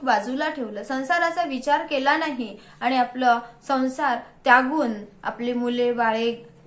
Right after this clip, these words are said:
अ, घरतील प्रे-, घरातील प्रेमी या सगळ्यांना सोडून ते देशाच्या रक्षणासाठी सीमेवर रला-, लढायसाठी गेले होते आणि यातच आपल्या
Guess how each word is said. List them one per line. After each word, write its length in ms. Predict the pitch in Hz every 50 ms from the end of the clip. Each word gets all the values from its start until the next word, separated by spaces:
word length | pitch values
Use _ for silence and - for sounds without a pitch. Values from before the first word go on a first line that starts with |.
| - -
अ, 320 | 226 226 226 226 226 226
घरतील 680 | 214 208 233 233 226 - - - 262 262 254 - - 226
प्रे-, 280 | - - 262 247 -
घरातील 380 | 220 226 233 233 233 240 262 254
प्रेमी 380 | - - 240 233 247 262 277
या 120 | 294 302 302
सगळ्यांना 580 | 294 - 269 254 285 320 381 381 415 427 427
सोडून 500 | 427 427 339 311 311 320 349 349 302 262
ते 400 | 254 - - - _ - 277 285
देशाच्या 500 | 277 226 240 233 233 269 254 254 254 285
रक्षणासाठी 800 | 269 247 214 - - - 269 277 294 302 294 302 247 233 240 240
सीमेवर 480 | 233 - 240 220 220 233 247 254 254 233
रला-, 420 | 208 202 196 196 196 214 - 202
लढायसाठी 600 | 202 214 196 196 226 254 302 330 339 311 320 311
गेले 300 | 277 214 214 196 202 214
होते 400 | 233 220 190 - - - - - - - - - _
आणि 380 | - 220 247 254 240 220 196 - - - - -
यातच 540 | 240 233 233 233 - 285 254 220 - - - - _ _ -
आपल्या 380 | 220 220 - 240 247 240 226